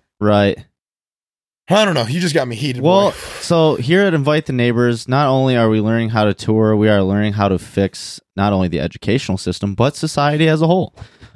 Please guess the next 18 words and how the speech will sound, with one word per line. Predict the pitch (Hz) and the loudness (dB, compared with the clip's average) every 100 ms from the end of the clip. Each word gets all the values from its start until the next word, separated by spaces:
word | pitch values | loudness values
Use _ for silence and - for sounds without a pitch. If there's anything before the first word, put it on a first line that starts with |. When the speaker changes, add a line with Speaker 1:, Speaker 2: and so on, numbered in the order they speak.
| - | -6
Speaker 1:
Um, | - 113 113 113 | 0 2 2 0
so | 107 139 | 0 0
there, | 135 156 160 | 0 0 -2
there's | - 135 151 123 | 0 0 0 0
that, | 160 175 110 | 0 0 2
dude. | 123 147 160 - | 2 2 0 -10
Speaker 2:
<laughs> | _ - 147 | _ -16 -12
Yeah, | 139 165 165 | -4 0 0
I | 139 | 0
guess, | 135 131 139 139 131 | -2 0 0 0 -4
Speaker 1:
Um, | |
Speaker 2:
man. | 123 127 127 123 | -6 -6 -4 -4
Speaker 1:
<laughs> | 107 | -6
No, | 95 92 92 | -6 -6 -2
but | 151 | 0
I | 170 | 0
just, | 175 - | -2 -4
I, | 151 | -4